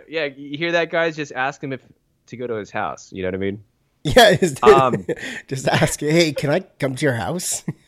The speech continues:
Speaker 1: No, uh, yeah, so, well, uh, about them, it's like, I saw that they make very simple flat things. So they, they're basically designers that illustrate too.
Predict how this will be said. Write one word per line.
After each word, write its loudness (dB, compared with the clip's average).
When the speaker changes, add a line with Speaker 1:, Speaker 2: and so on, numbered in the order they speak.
Speaker 1:
No, 4
uh, 4
yeah, 0
so, -6
well, 0
uh, -4
about 0
them, 0
it's -6
like, -4
I 0
saw -2
that -6
they -2
make -4
very -2
simple -4
flat -2
things. -8
So -4
they, 2
they're 2
basically -4
designers -2
that -6
illustrate -8
too. -10